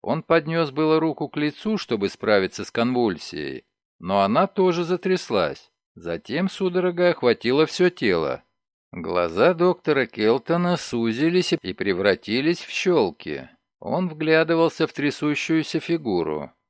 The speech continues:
С видимым усилием Кент справился с собой. Дрожь прекратилась.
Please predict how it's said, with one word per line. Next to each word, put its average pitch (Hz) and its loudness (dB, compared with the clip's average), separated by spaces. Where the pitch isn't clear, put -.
С - -18
видимым 95 0
усилием 143 -2
Кент 110 2
справился 147 4
с - -10
собой. 85 0
Дрожь 92 -2
прекратилась. 110 -2